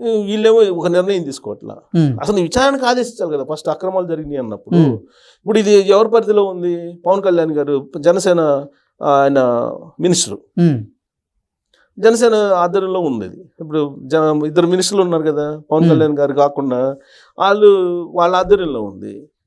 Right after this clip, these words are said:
Speaker 1: మళ్ళీ వాళ్ళ ఆధ్వర్యంలో ఉన్నప్పుడు ఆ టూరిజం మినిస్టర్ డెసిషన్ తీసుకోవాలి ఏదో ఒకటి.
Speaker 2: Hmm.
Speaker 1: టూరిజం మినిస్టర్ తీసుకోవాలి, టూరిజం సెక్రటరీస్ తీసుకోవాలి, ఆ ప్ర-, ప్రపోజల్స్ సీఎంకి పంపించాలి, సీఎం ఫైనల్ చేస్తారు.
Speaker 2: Hmm.
Speaker 1: అసలు అక్కడి నుంచే ఫైల్ రానప్పుడు సీఎం ఏం చేస్తారు?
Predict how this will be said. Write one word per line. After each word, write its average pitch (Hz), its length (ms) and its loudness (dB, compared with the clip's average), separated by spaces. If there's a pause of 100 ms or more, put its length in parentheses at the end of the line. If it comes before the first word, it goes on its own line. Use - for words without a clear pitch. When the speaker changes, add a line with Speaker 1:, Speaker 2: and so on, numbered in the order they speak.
(180)
Speaker 1:
మళ్ళీ 202 200 2
వాళ్ళ 190 200 2
ఆధ్వర్యంలో 214 360 0
ఉన్నప్పుడు 202 480 2
ఆ 170 180 0 (160)
టూరిజం 208 320 0
మినిస్టర్ 190 400 2
డెసిషన్ 175 460 -2
తీసుకోవాలి 117 420 -2
ఏదో 113 180 -4
ఒకటి. 101 200 -12
Speaker 2:
Hmm. 160 260 2 (240)
Speaker 1:
టూరిజం 226 280 2
మినిస్టర్ 208 280 0
తీసుకోవాలి, 196 360 0
టూరిజం 196 400 0
సెక్రటరీస్ 180 460 0
తీసుకోవాలి, 170 500 0
ఆ 190 40 2
ప్ర-, 170 260 0
ప్రపోజల్స్ 175 640 -4 (260)
సీఎంకి 202 360 0
పంపించాలి, 165 460 -2
సీఎం 190 520 -2
ఫైనల్ 165 280 4
చేస్తారు. - 520 -6
Speaker 2:
Hmm. 147 140 4 (180)
Speaker 1:
అసలు 202 180 2
అక్కడి 214 240 2
నుంచే 247 200 -2
ఫైల్ 220 240 0
రానప్పుడు 185 580 -2
సీఎం 220 340 -2
ఏం 202 140 -4
చేస్తారు? 165 480 -8